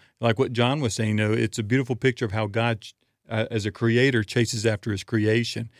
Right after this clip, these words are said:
And that's what we see all the way back in Genesis. When Adam and Eve disobeyed God, Adam and Eve didn't go looking for God. It was God looking for Adam and Eve in the garden. You know, "Adam and Eve, where are you?"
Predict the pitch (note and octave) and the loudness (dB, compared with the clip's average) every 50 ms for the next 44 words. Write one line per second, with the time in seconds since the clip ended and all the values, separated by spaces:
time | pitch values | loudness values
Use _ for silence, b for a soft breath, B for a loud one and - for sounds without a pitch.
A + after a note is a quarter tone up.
0 | b b b b A2+ A#2 B2+ D3 D3+ - D3 A#2 B2 A2+ - B2+ B2 A#2 A2+ A2+ | b b b b 0 2 4 4 2 2 0 0 0 0 0 2 2 2 2 2
1 | A#2 A#2 G#2+ G#2 A#2 A2+ A2 - - G#2+ G2+ G2 A2+ A#2+ C3 C3+ B2 - A2+ G#2+ | 2 0 2 2 0 0 0 -2 -4 -4 -2 0 0 2 2 0 -2 -2 -6 -8
2 | G#2+ - b b b b b A#2 A2 A2 A#2+ B2 A#2+ A#2 A#2 A#2 A#2+ A#2+ A2 G#2+ | -8 -10 b b b b b -2 0 2 4 4 4 4 4 4 4 2 2 2
3 | B2 A2+ - - G#2+ A2 G#2+ G#2 G2+ G2+ A#2 B2+ C#3 C3+ A2 G#2+ A2 - b b | 0 0 0 -4 -2 -2 -2 -2 0 0 0 0 0 0 -2 -4 -4 -6 b b
4 | b b b b _ - A#2 - A#2+ B2 C3+ C#3 B2 A2+ B2 C#3 D3 B2+ C3 - | b b b b _ -6 -4 0 4 4 4 6 6 4 4 4 4 2 2 2
5 | A#2+ A#2+ A2+ G#2+ G#2+ C#3+ D#3+ - G3 D3+ - B2 A2+ A2 G#2+ F#2+ - E3+ A#2+ A#2+ | 4 4 4 4 4 2 0 0 -2 -4 -2 -4 -4 -2 -2 -2 -2 -2 -2 -4
6 | A#2 A2 G2 F#2+ B2 B2+ C#3 C#3 A#2+ A#2 A2 A2+ G#2 - A2 A#2 A#2 A2+ A2 A2 | -2 -4 -2 -2 0 0 0 0 0 0 0 0 -2 -2 0 0 0 2 2 2
7 | G#2+ A2 B2 E3+ F3+ F3+ A#2+ G#2 G2 - E3+ D#3+ G#2+ A2+ - G2+ G#2 - A#2+ C3+ | 2 2 0 0 0 0 0 0 0 -4 -6 -6 -6 -4 -4 -4 -2 0 0 0
8 | C#3+ C3+ B2+ C3 D3 C#3+ A2 A2 A#2 A#2 B2 C3+ D#3+ E3+ B2 A#2 - A#2 | 2 2 2 2 0 0 0 0 2 2 2 2 0 0 -2 -4 -6 -8